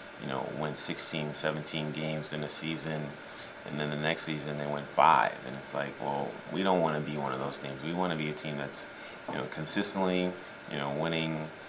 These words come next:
twelve, thirteen games. We want it to be a team that's consistently challenging for, uh,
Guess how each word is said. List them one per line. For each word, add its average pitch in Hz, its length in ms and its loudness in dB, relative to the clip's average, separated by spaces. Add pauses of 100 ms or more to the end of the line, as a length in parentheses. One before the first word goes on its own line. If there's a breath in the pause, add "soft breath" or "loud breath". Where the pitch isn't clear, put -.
(200)
twelve, 76 360 2
thirteen 76 500 -2
games. 76 480 0
We 76 80 -2
want 73 200 0
it 73 140 -6
to 76 120 -2
be 76 160 -2
a - 20 -2
team 80 220 -2
that's - 160 -2
consistently 80 540 -2
challenging 78 420 -2
for, 73 380 0 (540 loud breath)
uh, 65 260 2